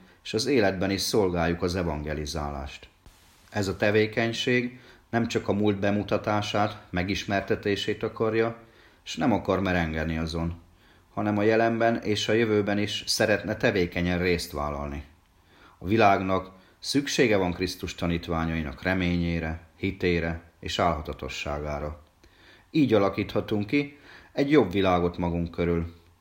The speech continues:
Jézus Krisztus erre hívott meg mindannyiunkat. A Mária tenyerén könyv kiadása nem egy üzleti vállalkozás, hanem egy misszió. Szív kell hozzá, és ezt teszi mássá és nemessé.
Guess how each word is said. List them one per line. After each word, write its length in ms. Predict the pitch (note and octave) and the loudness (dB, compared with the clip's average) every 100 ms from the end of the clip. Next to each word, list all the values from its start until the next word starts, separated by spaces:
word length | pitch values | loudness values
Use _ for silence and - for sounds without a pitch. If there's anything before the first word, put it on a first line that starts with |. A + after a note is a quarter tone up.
| _ | _
Jézus 420 | F#2+ B2 C3 B2+ | 2 2 2 -2
Krisztus 760 | - B2+ B2+ C3+ B2+ - - _ | 0 0 0 0 0 -4 -12 _
erre 300 | B2+ A2 F2+ | 2 4 2
hívott 340 | F2 D#2+ D2+ | 0 -4 -6
meg 180 | E2 D#2+ | -6 -4
mindannyiunkat. 920 | G2 F2 D2+ D2 C#2+ C#2+ - C2 - _ _ _ _ _ _ _ _ _ _ _ _ _ _ | -2 -2 -4 -6 -8 -10 -12 -12 -14 _ _ _ _ _ _ _ _ _ _ _ _ _ _
A 40 | |
Mária 380 | F#2 A#2+ G#2 F2+ | 4 6 6 2
tenyerén 480 | F2+ G#2+ F#2+ F2 F2 | 0 0 2 0 0
könyv 260 | A2+ G2+ F#2 | 0 -2 -2
kiadása 800 | G2+ F#2+ F#2+ F#2+ - A2 A2+ - - - _ | 0 2 2 2 0 0 -4 -8 -20 -20 _
nem 160 | A2+ | 0
egy 160 | G2+ F2+ | 0 2
üzleti 400 | A2+ G2+ F#2 F#2+ | 0 0 -2 0
vállalkozás, 920 | F#2+ G#2 G#2+ - A2 A#2 A#2+ - - - _ | 4 4 2 0 -2 0 0 -4 -12 -20 _
hanem 240 | B2 A#2+ | 0 4
egy 140 | B2 A#2+ | 4 4
misszió. 640 | A#2+ - - D2 C#2 D2+ - _ _ _ _ | 4 2 -2 -4 -6 -8 -16 _ _ _ _
Szív 380 | - - A2 G#2+ | -8 0 0 2
kell 280 | A2+ G#2 G#2 | 2 4 4
hozzá, 680 | G#2+ G2 G#2 G#2 G#2 - - _ | 2 2 2 2 0 -6 -18 _
és 140 | - - | -12 -4
ezt 200 | B2 - | -4 -2
teszi 260 | F2+ - | -4 -2
mássá 760 | E2 G2+ A2 - G2+ G2 F#2 - _ _ | -2 0 0 -2 -2 -4 -4 -12 _ _
és 240 | F2+ E2+ | -6 -4
nemessé. 640 | D#2+ C#2 C#2 - - C#2+ | -6 -8 -8 -8 -6 -8